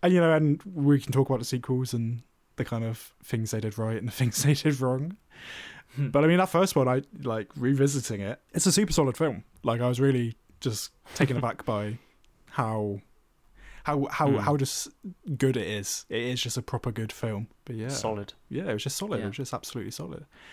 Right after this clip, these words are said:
Speaker 1: I guess that's why it was just funny to, to revisit it and why it was making me feel nostalgic and taking me back to, like, being in, you know, two thousand four, watching it on a D V D. <laughs> It was like,
Speaker 2: <laughs>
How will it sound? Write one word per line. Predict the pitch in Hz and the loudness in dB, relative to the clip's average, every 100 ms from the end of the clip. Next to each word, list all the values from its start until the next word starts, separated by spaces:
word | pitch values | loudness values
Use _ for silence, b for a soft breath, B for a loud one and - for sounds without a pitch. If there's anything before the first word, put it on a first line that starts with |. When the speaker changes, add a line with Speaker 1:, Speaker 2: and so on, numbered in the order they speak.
| B | B
Speaker 1:
I | - | -2
guess | 151 | 0
that's | 151 - | 0 2
why | 135 | 2
it | 117 | 2
was | 113 | -2
just | 110 | -4
funny | - 117 107 | -2 -2 -2
to, | - 104 101 - - | -2 -4 -4 -8 0
to | 135 | 2
revisit | 123 120 117 110 101 | 4 2 2 0 0
it | 101 - _ _ | -2 -4 _ _
and | 117 104 104 | -2 0 0
why | 113 | 0
it | |
was | 110 117 | -2 -2
making | 113 117 | -4 -4
me | |
feel | - | -4
nostalgic | 107 - 113 107 107 107 | -4 -2 -2 -2 -2 -2
and | 120 | -4
taking | - 123 117 | -2 -4 -4
me | |
back | 113 127 | -4 -4
to, | 151 131 | 0 0
like, | 117 135 170 - | 0 -2 -4 -2
being | 110 104 | -2 0
in, | 107 107 104 - _ _ | -2 -4 -6 -12 _ _
you | 123 107 | -6 -4
know, | |
two | 101 135 | -2 -2
thousand | 113 113 113 | -2 -2 -2
four, | - 117 | 0 0
watching | 117 120 - | 0 -2 -4
it | 101 | -4
on | |
a | 110 | -4
D | 113 113 | -4 -4
V | 113 | -4
D. | 110 - 170 | -6 -2 -4
<laughs> | - - | -2 -2
It | 143 135 - - 175 | -2 -2 -6 -10 -8
was | - 101 | -4 -2
like, | 107 107 | 0 0
Speaker 2:
<laughs> | 156 147 147 | 2 0 -2